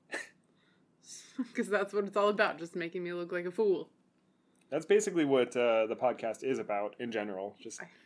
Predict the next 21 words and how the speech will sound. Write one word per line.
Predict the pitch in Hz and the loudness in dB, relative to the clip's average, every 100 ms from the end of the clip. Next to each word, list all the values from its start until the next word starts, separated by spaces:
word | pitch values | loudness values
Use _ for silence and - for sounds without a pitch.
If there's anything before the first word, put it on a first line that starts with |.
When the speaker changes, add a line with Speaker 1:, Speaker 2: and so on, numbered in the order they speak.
| _ _ | _ _
Speaker 2:
making | 131 135 120 | -2 0 -2
us | 120 | -2
look | 107 | -2
like | 110 104 | -6 -6
fools. | 110 113 - - - | -8 -6 -10 -14 -16
Speaker 1:
<laughs> | 233 226 415 - 262 - _ _ _ _ _ _ _ - | -12 -12 -12 -14 -14 -16 _ _ _ _ _ _ _ -10
Okay. | 277 262 294 269 - - | -10 -8 -10 -2 -2 -2
Speaker 2:
<laughs> | 147 - - - - - - - - - - - - - - - - - - | -10 -10 -10 -10 -10 -12 -10 -14 -14 -20 -20 -18 -16 -14 -14 -14 -10 -10 8
Speaker 1:
Um, | 262 269 269 247 | 12 12 10 6
so | 226 - 285 | -4 6 6
anyways, | 262 269 247 185 185 214 240 214 | 8 6 6 8 8 8 4 -4
getting | 196 214 214 | 2 4 4
on | 208 208 | 4 2
to | 208 220 208 190 | 0 4 4 6
the | 190 185 185 180 | 4 4 4 2
main | 190 190 202 196 196 196 - _ | -2 -4 -2 0 0 -2 -6 _
part | - 208 196 | -2 0 0
of | 196 | -2
our | 180 180 | 0 0
episode, | - - 180 - 175 190 196 175 | -2 -6 -8 -2 -2 -2 -6 -8
we, | 196 202 214 | -6 -4 -2